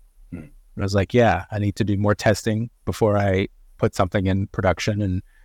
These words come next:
Speaker 2: making sure that the s-, script's working." He's like, "Are you gonna make the same mistake again?" I said, "No." And he's
Speaker 1: Right.
Speaker 2: like, "Cool." And he just, he said, "All right, go ahead." That was it. That
Speaker 1: Right.
Speaker 2: was the entire situation of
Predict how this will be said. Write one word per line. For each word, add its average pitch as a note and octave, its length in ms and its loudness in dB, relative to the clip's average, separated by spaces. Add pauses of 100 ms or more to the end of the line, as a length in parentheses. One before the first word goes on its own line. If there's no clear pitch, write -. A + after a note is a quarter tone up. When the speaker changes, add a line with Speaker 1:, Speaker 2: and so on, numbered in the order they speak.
(160)
Speaker 2:
making G2+ 240 0
sure G2 220 0
that G2 160 0
the G2 140 -2 (160)
s-, - 140 -14 (120)
script's - 360 -6
working." G2+ 280 -4
He's G2 100 -8
like, F#2+ 160 -6 (420)
"Are A2 80 4
you A2 120 2
gonna A2+ 140 6
make A2 200 4
the - 80 -18
same G2+ 220 4
mistake F#2 300 -2
again?" F#2 240 0
I F2 40 0
said, G#2 160 0
"No." G2 520 2 (440)
And G2+ 100 -4
he's G#2 100 2
Speaker 1:
Right. G#2 120 6
Speaker 2:
like, - 80 -10
"Cool." F#2 240 0 (160)
And G#2+ 240 -6 (160)
he - 120 -12
just, A#2 260 -4 (120)
he A2 100 -6
said, A2+ 180 -2
"All B2+ 60 6
right, C3 120 4
go A#2 120 0
ahead." A#2 120 -2 (600)
That C#3 100 6
was C#3 120 4
it. D#3 200 2 (260)
That D3 100 6
Speaker 1:
Right. F3 100 6
Speaker 2:
was C#3 100 2
the D3 140 2
entire D#3 560 2
situation C#3 680 -4 (560)
of A#2 320 0